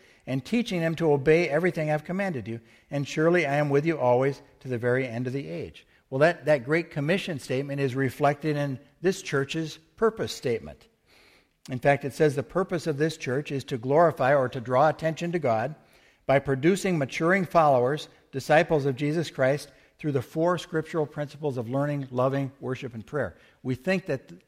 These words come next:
that that's representative of what occurred in the early church, and that's why we wrote that into the Constitution.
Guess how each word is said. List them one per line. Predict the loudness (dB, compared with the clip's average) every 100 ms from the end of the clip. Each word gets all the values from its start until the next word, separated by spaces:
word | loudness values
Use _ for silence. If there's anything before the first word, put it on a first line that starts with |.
| -10
that | -6
that's | -2 -2 0
representative | 0 0 -4 -2 -2 -2
of | -4
what | -2 -4 -4 -12
occurred | -10 -2 2 2
in | 2
the | -2
early | 0 0 0
church, | -2 -4 -4 -8 -18 _ _ _
and | -6 -2
that's | -2 2
why | 2
we | 2
wrote | 2 0 0
that | -2
into | -2 -4
the | -8
Constitution. | -8 -8 -10 -16 -12 -12 -14